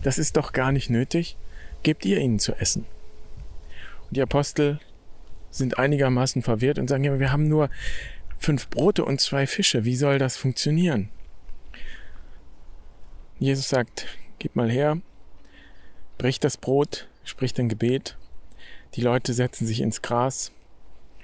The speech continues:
sie verteilen das Brot und alle essen und alle werden satt und hinterher sind noch zwölf Körbe übrig. Und wie gesagt, ich glaube, das Entscheidende ist nicht irgendein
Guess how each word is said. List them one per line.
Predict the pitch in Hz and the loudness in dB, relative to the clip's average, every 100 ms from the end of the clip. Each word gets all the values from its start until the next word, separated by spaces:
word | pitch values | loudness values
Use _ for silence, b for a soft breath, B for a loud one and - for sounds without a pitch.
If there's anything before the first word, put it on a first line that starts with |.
| b b b b - | b b b b -8
sie | - 120 | -2 0
verteilen | 123 - 131 143 143 | 0 2 4 4 2
das | 127 123 - - | 2 0 -4 -6
Brot | - 127 135 - - - - - - - - - - - - - b b b b b - - - - | 2 4 4 0 -14 -18 -20 -20 -20 -20 -16 -14 -14 -18 -18 -14 b b b b b -12 -10 -10 -4
und | 123 - | -2 0
alle | 113 117 | 2 2
essen | 117 - 139 | 2 2 0
und | 110 | 0
alle | 110 117 | 2 2
werden | 117 110 107 | 4 4 2
satt | 117 - | 2 2
und | 107 | 2
hinterher | 120 123 117 | 2 4 2
sind | 104 101 | 2 0
noch | 98 | 0
zwölf | - 117 117 - | 2 2 2 0
Körbe | - 110 101 104 | 0 2 2 2
übrig. | 107 90 80 - - - - - - - - - - - B B B B B - | 0 0 -4 -4 -8 -8 -12 -14 -16 -16 -18 -20 -20 -20 B B B B B 0
Und | |
wie | 131 | 2
gesagt, | 135 131 120 - - - - - - - - | 4 4 2 -2 -16 -16 -20 -20 -20 -20 -18
ich | - | -8
glaube, | - 143 139 | 2 4 6
das | 127 - | 4 2
Entscheidende | 127 135 139 139 | 0 4 4 4
ist | 120 131 | 2 2
nicht | 135 - - - B B B B B B - | 2 0 -8 -10 B B B B B B -4
irgendein | - 127 127 117 120 117 | 0 0 0 2 2 0